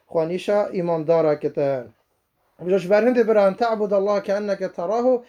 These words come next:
اویه کب اسماء و صفات خود تعالی اف مرتبه دیو دسته ویدن. صح که برا؟ وقت ام کتابت اسماء و صفات خود تعالی تخوینن،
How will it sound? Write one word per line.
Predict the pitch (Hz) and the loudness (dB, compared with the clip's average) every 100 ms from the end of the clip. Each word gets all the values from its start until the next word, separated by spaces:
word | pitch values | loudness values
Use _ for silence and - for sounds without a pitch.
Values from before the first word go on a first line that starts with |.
| - _ - | -20 _ -8
اویه | 170 151 190 214 240 247 233 | -6 -2 2 2 0 -4 -6
کب | 196 175 - | -6 -6 -6
اسماء | 185 - 156 175 226 226 | -8 -8 -8 -2 0 0
و | 190 | -4
صفات | - 175 170 226 208 | -4 -8 -2 -2 -2
خود | 185 185 180 | -6 -6 -4
تعالی | 180 208 226 190 | -2 -2 0 0
اف | 240 226 | -2 0
مرتبه | 220 220 240 214 | 0 0 -2 -2
دیو | 156 | -2
دسته | 147 - | -4 -6
ویدن. | 127 113 104 - _ _ _ _ _ | -10 -10 -20 -20 _ _ _ _ _
صح | - 156 | -16 -8
که | 220 | -4
برا؟ | 185 185 202 208 _ _ _ 180 | 0 2 2 0 _ _ _ -6
وقت | - 190 | -4 -2
ام | 247 254 | 0 -2
کتابت | 220 214 254 240 220 | -2 2 4 4 0
اسماء | 208 220 240 | -4 -2 0
و | 226 | 0
صفات | 220 247 233 220 | -4 -4 -4 -4
خود | 214 196 | -4 -4
تعالی | 196 220 226 196 | -2 0 0 -2
تخوینن، | - 226 185 190 | 2 2 2 -2